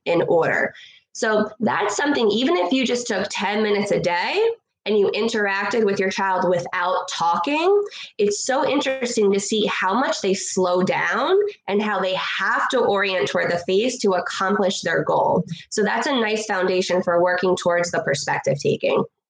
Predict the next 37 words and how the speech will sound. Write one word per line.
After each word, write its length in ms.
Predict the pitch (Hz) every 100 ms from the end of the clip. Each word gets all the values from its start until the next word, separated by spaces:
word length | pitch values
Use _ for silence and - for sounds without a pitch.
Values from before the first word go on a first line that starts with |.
| _ _ _
Um, 220 | - 190 202 - - - _ -
outside 500 | 220 285 311 294 254
of 140 | 214
that, 300 | 208 220 262 254
there 240 | 233 226
are 280 | 220 247 277
some, 600 | - 269 254 247 240 240
um, 340 | 233 202 196 202
online 640 | 214 233 254 247 269 311
activities. 520 | - 285 302 285 285
If 140 | 247 202
you're 160 | 220
familiar 440 | 214 220 202 214 214
with 140 | 208 208
Everyday 720 | 196 208 202 196 190 196 202 _ _
Speech, 600 | - - 214 247 320 -
that's 220 | 208 202
a 80 | 185
great 460 | 175 175 180 202 226
website. 720 | 196 196 202 269 269 294 605 - - -
Um, 360 | 190 190 190 190
they 80 |
have 160 | 196 202
a 60 | 196
lot 240 | 196 196
of 80 | 208
nice 240 | 202 202
video 340 | 190 190 190 185
models. 500 | 180 185 208 226 233 - - - 156 _ _ _
Watching 640 | 196 190 208 226 - 277 254
just 200 | 233 208
regular 440 | 190 190 214 208 202
T 140 | 202 185
V 160 | 180
shows 300 | 202 220 208
on 180 | 202 185
mute 240 | 180 208